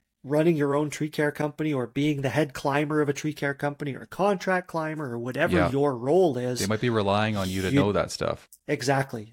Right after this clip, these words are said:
Speaker 1: Uh, so we get into a lot of the forces and the vectors and all that type of stuff. Uh, those are two really good ones.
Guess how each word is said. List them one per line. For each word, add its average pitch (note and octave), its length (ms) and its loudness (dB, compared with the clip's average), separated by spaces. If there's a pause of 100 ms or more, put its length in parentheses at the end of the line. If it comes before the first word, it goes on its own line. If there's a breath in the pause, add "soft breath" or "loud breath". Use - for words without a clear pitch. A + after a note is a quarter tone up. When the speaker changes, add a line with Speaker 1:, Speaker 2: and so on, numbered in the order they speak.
Speaker 1:
Uh, A#2+ 260 -4
so - 160 -6
we C#3 100 0
get D#3+ 160 2
into D3+ 240 0
a - 20 4
lot C#3+ 200 4
of C#3+ 60 0
the B2+ 60 -6
forces C#3 460 -4
and C3+ 60 -4
the B2+ 60 -2
vectors C3 380 -4
and B2 100 -4
all A#2+ 120 -4
that - 160 -4
type C3 180 -6
of - 80 -4
stuff. - 320 -2 (480 loud breath)
Uh, A#2+ 460 -2 (280)
those D3+ 400 2
are F3 60 0
two F3+ 180 -2
really D#3+ 220 2
good C#3+ 180 -2
ones. D3+ 380 -2